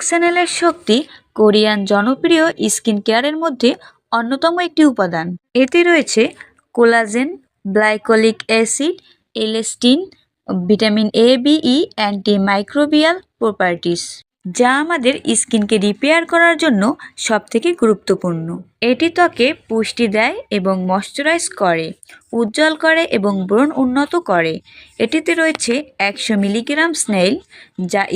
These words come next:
স্কিনকে ভিতর থেকে রিপেয়ার করে, যা অন্যান্য ক্রিমের থেকে খুব দ্রুত বয়সের ছাপ কমায়, আবার পাতলা স্কিনকে খুব দ্রুত মোটা করে। এই ক্রিমটি স্কিনকে খুব দ্রুত চকচকে করে, অর্থাৎ স্কিনকে গ্লোয়িং করে। দীর্ঘ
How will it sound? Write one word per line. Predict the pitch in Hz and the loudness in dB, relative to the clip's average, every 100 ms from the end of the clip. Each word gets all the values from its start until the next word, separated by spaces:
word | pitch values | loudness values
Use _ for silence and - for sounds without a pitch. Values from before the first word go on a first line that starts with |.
| 214 | -6
স্কিনকে | - 294 311 339 - | -2 0 2 0 2
ভিতর | 269 285 277 | 2 2 0
থেকে | 277 269 330 | 0 0 0
রিপেয়ার | 233 185 190 180 175 | -2 0 0 0 0
করে, | 165 160 180 - _ _ - 202 190 | 0 0 -4 -10 _ _ -12 -6 -2
যা | 247 202 - _ - | 0 -2 -6 _ -2
অন্যান্য | 220 214 262 285 311 | 0 2 2 0 0
ক্রিমের | 302 302 311 311 | 0 0 0 0
থেকে | 311 233 208 - - | -2 0 -2 -2 -4
খুব | 220 185 185 | -4 -2 -2
দ্রুত | 220 233 311 294 | -2 0 0 0
বয়সের | 262 254 302 294 | 0 0 -6 -6
ছাপ | - 202 190 185 | -4 -4 -4 -6
কমায়, | 170 170 277 - - - 185 | -2 -2 -4 -8 -20 -10 -6
আবার | 180 185 - | -4 -4 -4
পাতলা | 180 180 262 285 | -6 -4 -4 -4
স্কিনকে | - 311 311 320 302 | -4 -6 -4 -4 -4
খুব | 220 175 | -4 -4
দ্রুত | 196 226 311 311 | -4 -4 -4 -6
মোটা | 214 175 - | -4 -6 -4
করে। | 156 156 175 - _ 254 | -4 -4 -10 -16 _ -2
এই | 302 302 | -2 0
ক্রিমটি | 330 311 233 254 - 220 | -2 0 2 0 0 -4
স্কিনকে | - 220 214 226 | -2 -2 -2 0
খুব | 233 202 190 | 0 0 2
দ্রুত | 233 240 311 | 2 2 2
চকচকে | 302 294 - 294 294 247 | 0 -2 -4 -2 -2 -2
করে, | 190 - - | -2 -2 -4
অর্থাৎ | 196 - 202 - 208 - | -4 -4 -6 -4 -6 -6
স্কিনকে | - 277 294 320 220 | -2 0 2 0 2
গ্লোয়িং | 220 214 196 180 | 2 2 0 0
করে। | 170 156 180 - _ _ | 0 0 -4 -10 _ _
দীর্ঘ | 202 196 247 254 | -6 -2 0 0